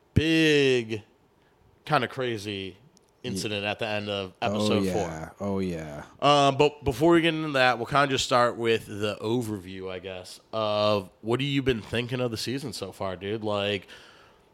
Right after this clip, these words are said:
Speaker 1: as someone who watched, you said you've watched Rebels.
Speaker 2: Mm-hmm. All the
Speaker 1: You're
Speaker 2: way through
Speaker 1: feeling
Speaker 2: once.
Speaker 1: like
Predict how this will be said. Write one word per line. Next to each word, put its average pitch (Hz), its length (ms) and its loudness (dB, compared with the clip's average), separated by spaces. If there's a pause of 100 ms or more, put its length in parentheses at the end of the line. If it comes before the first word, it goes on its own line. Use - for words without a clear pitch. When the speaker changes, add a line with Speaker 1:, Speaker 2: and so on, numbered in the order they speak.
(140)
Speaker 1:
as 131 160 6
someone 170 340 4
who 160 140 4
watched, 123 640 2 (200)
you 117 120 -8
said 120 220 -4
you've 113 140 -6
watched 110 260 2
Rebels. 101 560 -2 (100)
Speaker 2:
Mm-hmm. 120 280 2 (560)
All 113 120 4
the 104 60 6
Speaker 1:
You're 156 140 10
Speaker 2:
way 175 60 8
through 156 160 4
Speaker 1:
feeling 139 240 6 (100)
Speaker 2:
once. - 40 2
Speaker 1:
like 117 680 4